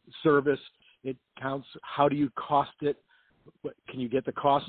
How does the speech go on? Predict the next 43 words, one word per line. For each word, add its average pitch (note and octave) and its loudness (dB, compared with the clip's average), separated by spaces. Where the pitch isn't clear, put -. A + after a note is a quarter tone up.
lower, C#3 -2
your, C#3+ -6
your C3+ -4
own C3+ -2
cost C#3 -2
to - -10
you C#3+ -4
lower? D3+ 2
Can B2 -8
you A#2 -10
somehow B2 -4
raise C#3 -4
your C#3 -6
prices? C3+ -8
So D3+ 2
if - -10
you D3 -8
get F#3 0
into F#3 0
the D#3 2
whole A3 0
business D#3+ 0
of C3 -4
marketing, C#3+ -4
you A2+ -18
get C#3+ -4
into B2+ -10
the C3 -8
whole F3+ -6
business C#3+ -2
of A#2+ -14
how C#3 -4
to C3 -4
sell, A#2 -4
and C3+ -2
then C3 2
finally D3 0
you A2+ -8
teach D#3 -2
somebody B2+ 2
how C#3 2
to A#2+ -6
actually B2 -2